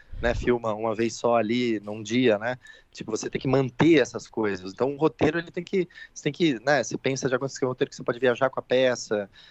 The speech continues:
é, você pensa na estrutura, você pensa nas facilidades da montagem. O cinema no roteiro não, né, cara? Você tem uma liberdade que é a,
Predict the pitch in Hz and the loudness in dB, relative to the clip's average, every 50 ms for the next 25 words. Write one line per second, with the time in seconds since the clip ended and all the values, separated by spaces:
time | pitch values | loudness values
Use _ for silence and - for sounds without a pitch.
0 | _ _ _ _ - 107 107 107 104 104 101 101 101 98 98 92 92 92 92 92 | _ _ _ _ -4 -2 -2 -2 0 -2 -2 -2 -2 -2 -2 0 -2 -2 -2 -4
1 | - - - - 127 123 - 123 127 120 - - - 123 - _ - 147 143 135 | -4 -6 -4 -4 -4 -4 -2 -4 -4 -4 -6 -4 -6 -6 -6 _ 0 2 4 4
2 | 131 131 127 117 113 - - - - 139 143 - 147 139 135 - - - 170 165 | 6 6 6 4 2 0 -2 -4 -4 -4 -4 -2 -2 -2 -2 -2 0 0 0 0
3 | - 147 160 160 156 - - 135 143 147 147 156 143 - - - - - - _ | 0 0 -2 0 0 2 4 4 4 4 2 -4 -10 -10 -12 -16 -18 -20 -20 _
4 | - - 113 113 123 131 139 135 131 - 127 127 135 139 131 123 117 107 110 107 | -4 -2 -2 0 0 -2 -4 -2 -2 0 0 2 2 2 0 0 -2 -4 -6 -8
5 | 104 101 95 - - - - _ _ _ - 107 - - 139 147 160 170 175 160 | -8 -10 -12 -16 -20 -20 -20 _ _ _ -10 -10 -4 -2 0 2 2 2 2 2
6 | 160 165 - - 180 196 - 196 208 196 160 147 131 120 117 123 - - 107 101 | 2 0 2 2 0 0 0 0 0 2 2 2 2 0 -2 -2 -2 -2 -2 -2
7 | 101 104 107 - - 123 127 - - 143 156 143 143 143 139 135 135 131 117 120 | -2 -4 -6 -6 -4 -6 -4 -4 -4 -4 -2 0 0 0 2 2 2 0 2 0
8 | 120 127 135 143 139 139 143 143 151 - _ - - - _ _ _ _ _ - | 0 0 0 -2 -2 -4 -6 -6 -6 -6 _ -20 -20 -20 _ _ _ _ _ -8
9 | - - 120 120 127 135 147 160 151 139 123 | -4 0 2 4 6 6 6 6 6 4 2